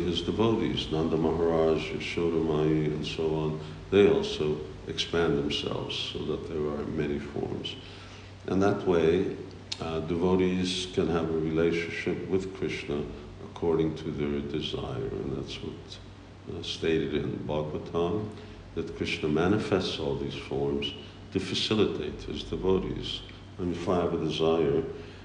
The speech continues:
to be involved in dressing Srimati Radharani every day,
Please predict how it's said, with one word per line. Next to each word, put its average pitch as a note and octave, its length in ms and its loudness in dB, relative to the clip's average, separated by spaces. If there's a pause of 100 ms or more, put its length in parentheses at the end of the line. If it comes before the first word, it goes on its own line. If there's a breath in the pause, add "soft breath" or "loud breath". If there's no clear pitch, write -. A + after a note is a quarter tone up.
(120)
to F#2 120 0
be E2 440 4
involved E2 520 2
in C#2 180 2
dressing D2+ 580 2
Srimati D#2 480 0
Radharani D2 640 2
every C#2+ 220 -2
day, C#2+ 480 2